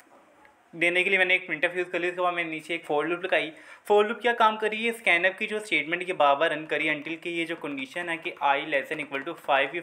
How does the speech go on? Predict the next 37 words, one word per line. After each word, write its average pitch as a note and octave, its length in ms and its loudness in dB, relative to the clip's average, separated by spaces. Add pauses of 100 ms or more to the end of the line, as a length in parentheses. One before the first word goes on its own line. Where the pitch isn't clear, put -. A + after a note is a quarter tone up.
false D#3+ 320 -2 (340)
ना D3 80 4
हो C#3 120 2
जाए, C3 200 -8 (440)
यहाँ A3+ 280 4
तक A#3 180 0
था B3 80 6
हमारा G#3 280 4
पिछला E3 340 0
काम। C#3 280 -6 (420)
इसके A3+ 220 0
बाद C4 200 6
हम B3 140 2
एक A#3+ 160 0
क्या A#3+ 140 6
करेंगे, A#3 280 0
एक B3 100 -8
और F#3+ 220 4
for F#3+ 220 2
loop F#3+ 240 -4
लगाएंगे। C#3 420 -2
एक D#3 240 -4
for D#3+ 260 0
loop E3+ 200 -2
के F3 60 0
अंदर D#3+ 220 0
हम D3+ 60 -6
क्या E3 140 2
करेंगे, D#3 440 -4 (100)
int D3+ 220 -2
i C3+ 220 0
करेंगे B2 380 -2 (880)
और D#3+ 120 2
इसको F3+ 180 -6
ज़ीरो D#3 240 -2
के E3+ 100 -2
इक्वल E3+ 320 -2